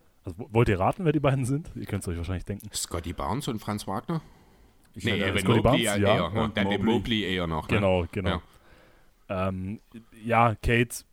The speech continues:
Speaker 1: spricht, glaub ich, auch, wie, wie Andreas sagt, ein bisschen der Teamerfolg gegen ihn. Aber ich könnte es mir auch vorstellen. Ich, ich find die Pistons auch ein spannendes Team, gerade mit den,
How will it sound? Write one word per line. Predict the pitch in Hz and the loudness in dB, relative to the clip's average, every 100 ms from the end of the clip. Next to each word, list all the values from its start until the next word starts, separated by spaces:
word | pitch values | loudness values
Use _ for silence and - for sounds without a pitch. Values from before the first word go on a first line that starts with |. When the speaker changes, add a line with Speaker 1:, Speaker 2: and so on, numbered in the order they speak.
| _ _ | _ _
Speaker 1:
spricht, | - - 123 - | -6 -2 -2 0
glaub | 120 113 | 2 2
ich, | 110 | 2
auch, | 104 113 104 104 | -2 -4 -10 -20
wie, | 101 98 98 95 | -14 -8 -6 -4
wie | 98 | -4
Andreas | 95 95 104 | -2 -4 -4
sagt, | 104 98 | -6 -10
ein | |
bisschen | 95 107 | -8 -4
der | 95 | -4
Teamerfolg | - 101 92 95 87 | -4 -4 -2 -2 -4
gegen | 90 87 | -6 -6
ihn. | 85 | -6
Aber | 87 104 | -4 -4
ich | - | 2
könnte | 120 - | 0 2
es | |
mir | 98 | 0
auch | 90 | 0
vorstellen. | 101 - 90 80 - | -2 -2 -8 -12 -18
Ich, | - - - | -20 -20 -18
ich | - | -10
find | 107 107 | -8 -6
die | |
Pistons | - 113 - 107 | -6 -6 -6 -6
auch | 107 104 - - - - - - _ _ - | 0 0 -2 -14 -20 -20 -20 -20 _ _ -12
ein | 101 | -8
spannendes | - - 110 113 104 | -2 0 0 0 -2
Team, | - 117 107 104 | -4 -4 -4 -6
gerade | 104 101 104 | -4 -2 -2
mit | 101 - | -4 -4
den, | 101 98 98 101 107 107 | -6 -6 -8 -10 -14 -18